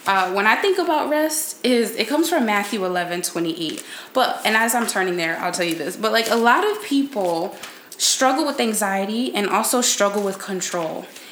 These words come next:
And I get it, 'cause there was definitely a huge portion of my life where, like, I just wanted to manage everything. And God had to break me out of that because ultimately he's teaching all of us that he's in control.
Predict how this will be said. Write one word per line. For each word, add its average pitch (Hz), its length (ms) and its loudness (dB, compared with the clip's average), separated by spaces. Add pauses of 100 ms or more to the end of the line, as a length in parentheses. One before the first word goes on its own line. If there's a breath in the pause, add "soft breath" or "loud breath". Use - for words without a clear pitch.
(120)
And 233 140 2
I 311 140 4
get 185 160 0
it, 196 180 -4
'cause 208 200 -6
there 202 140 0
was 202 140 -2
definitely 196 380 -2
a - 20 -6
huge 185 440 -6 (400)
portion 208 340 -2
of 180 80 0
my 175 140 -2
life 175 340 -4
where, 180 100 -2
like, 175 340 -4 (540 loud breath)
I 202 140 4
just 196 200 -4
wanted 180 380 -4
to - 160 -2
manage 180 680 -4 (120)
everything. 170 600 -4 (540 loud breath)
And 214 200 2
God 208 220 6
had 254 200 2
to 240 100 0
break 196 380 -2
me 196 140 -2
out 180 200 -2
of 190 140 -6
that 220 380 -4
because 185 840 -2
ultimately 202 800 -2
he's 254 520 0
teaching 185 380 -2
all 185 220 -2
of 185 100 -2
us 175 160 -6
that 185 180 0
he's 190 260 -4
in 170 120 -4
control. 165 540 -10